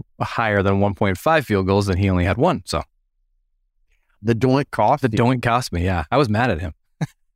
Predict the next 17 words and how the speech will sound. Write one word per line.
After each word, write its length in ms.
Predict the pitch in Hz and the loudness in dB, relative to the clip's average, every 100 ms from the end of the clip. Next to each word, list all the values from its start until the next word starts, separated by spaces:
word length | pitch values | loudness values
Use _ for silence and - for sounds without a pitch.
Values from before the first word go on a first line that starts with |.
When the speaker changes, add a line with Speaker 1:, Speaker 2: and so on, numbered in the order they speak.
| - _ _ _ _ _ - | -20 _ _ _ _ _ -4
Speaker 2:
Okay, 200 | 143 160 | 0 2
but 100 | 147 | 4
you're 180 | 143 147 | 4 4
not 240 | 160 196 | 4 4
as 140 | 165 131 | 2 2
mad 260 | 151 143 | 2 2
as 80 | 113 | 0
this 220 | 117 135 | 0 -2
guy. 320 | 120 50 50 - _ _ _ - | -2 -4 -6 -18 _ _ _ -6
A 80 | |
bettor 440 | 120 175 202 226 214 | 0 2 4 4 2
in 260 | 165 151 | 0 2
New 80 | 147 | 4
York 320 | 156 175 147 | 4 4 0
City 460 | - 175 156 131 117 _ _ _ _ _ | -2 0 2 2 0 _ _ _ _ _
put 200 | 190 170 - | 0 0 -2
two 420 | - 233 247 233 | 0 4 4 2